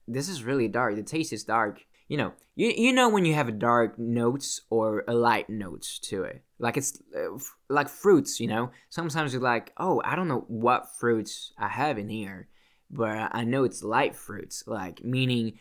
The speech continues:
light fruits for me is like, um, maybe plum, apricot, um, grape. What else? Where, green apple? Green apple. Oh! You do have a bit of green apple in this,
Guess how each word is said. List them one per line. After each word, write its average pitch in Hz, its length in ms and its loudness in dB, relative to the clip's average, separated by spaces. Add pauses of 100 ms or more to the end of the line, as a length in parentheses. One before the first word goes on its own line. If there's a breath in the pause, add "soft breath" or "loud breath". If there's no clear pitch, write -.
(160 soft breath)
light 175 240 0
fruits 160 220 -6
for 160 120 -6
me 151 280 -4
is 123 180 -2
like, 120 240 2 (360 soft breath)
um, 110 340 -4
maybe 113 340 0
plum, 143 680 4 (100)
apricot, 131 720 2 (480)
um, 104 720 -6 (240)
grape. 123 640 4 (640)
What 110 180 -2
else? 104 440 -8 (160)
Where, 120 400 -4 (500)
green 143 240 2
apple? 175 460 2 (160)
Green 139 180 0
apple. 139 340 2
Oh! 208 360 2 (1800)
You 143 80 -6
do 240 120 2
have 214 140 0
a 135 40 -4
bit 127 180 2
of 110 140 2
green 113 200 0
apple 107 340 -4
in 104 100 -4
this, - 360 -10